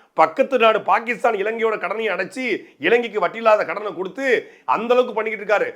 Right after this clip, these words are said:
ஒவ்வொரு இந்தியரையும் வங்கி கணக்குலையும் பதினஞ்சு லட்ச ரூபா போடுறதுக்கு பணத்தை ரெடி பண்ணிட்டு இருக்காரு மோடி. அவரை போய் நீ வந்து, அஹ், கடன் வாங்கி வச்சிருக்காருன்னு சொல்ற. அது மட்டும் இல்லாம வ-, வ-, ஒரு மாசத்துக்கு ஒன்னே கால் லட்சம் கோடி ஜி எஸ் டி வருது,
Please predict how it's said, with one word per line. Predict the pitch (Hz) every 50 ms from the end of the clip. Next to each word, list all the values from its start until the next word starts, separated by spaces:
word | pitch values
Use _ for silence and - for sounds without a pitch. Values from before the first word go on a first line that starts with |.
| - _ -
ஒவ்வொரு | 139 180 220 247 254 247 226 196
இந்தியரையும் | 185 208 220 226 240 226 226
வங்கி | 190 170 202 226 226
கணக்குலையும் | 226 214 196 208 240 233 175
பதினஞ்சு | 190 196 226 226 226 220 196
லட்ச | 196 185 -
ரூபா | 220 240 240 - 175 190
போடுறதுக்கு | 220 226 208 202 208 226
பணத்தை | 180 190 185 220 - - 226 175 - - - _
ரெடி | - 143 196 226 285
பண்ணிட்டு | 277 285 262 254 214 226
இருக்காரு | 220 226 214 208
மோடி. | 196 202 226 233 214 170 120 - _ _ _ _
அவரை | - 143 175 220 233 220
போய் | - 220 233 262 262
நீ | 233 226
வந்து, | 220 220 220 214 247 247 233 180 - - - _ -
அஹ், | 175 170 165 160 160 156 151 147 143 139 127
கடன் | - 156 202 254 277
வாங்கி | 269 247 226 214
வச்சிருக்காருன்னு | 196 190 196 208 196 196 180 - 196
சொல்ற. | 196 220 262 277 - - _ _ _ -
அது | - 123 170 220 226
மட்டும் | 214 190 - 262
இல்லாம | 233 196 165 147 135 139 165 214 233 233 233 - _ _ _ _ -
வ-, | 110
வ-, | 110 113 110 107 104 104 98 92 - _ _
ஒரு | - 127 139 143 135 123 110 110 107 101 107
மாசத்துக்கு | 131 175 214 208 226 208 185 208 185 208 196 165 - - _ -
ஒன்னே | 139 160 190 214
கால் | 208 202
லட்சம் | 196 190 190 196
கோடி | 175 190 185
ஜி | 156 135 147 202
எஸ் | 226 214 202 -
டி | 180
வருது, | 180 175 175 190 214 247 254